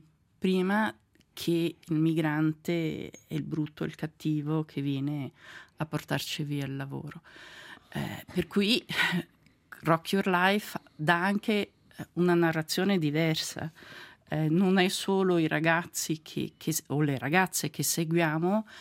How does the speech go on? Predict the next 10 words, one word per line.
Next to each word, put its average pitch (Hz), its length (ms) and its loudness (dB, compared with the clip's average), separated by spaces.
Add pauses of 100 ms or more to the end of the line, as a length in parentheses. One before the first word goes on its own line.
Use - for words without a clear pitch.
(180)
ma - 140 0
anche 180 260 2
i - 20 4
mentor 180 600 2
che - 160 -2
arrivano 170 500 2
da 147 160 4
ambiti 175 680 2
totalmente 190 680 -2
diversi, 156 800 -2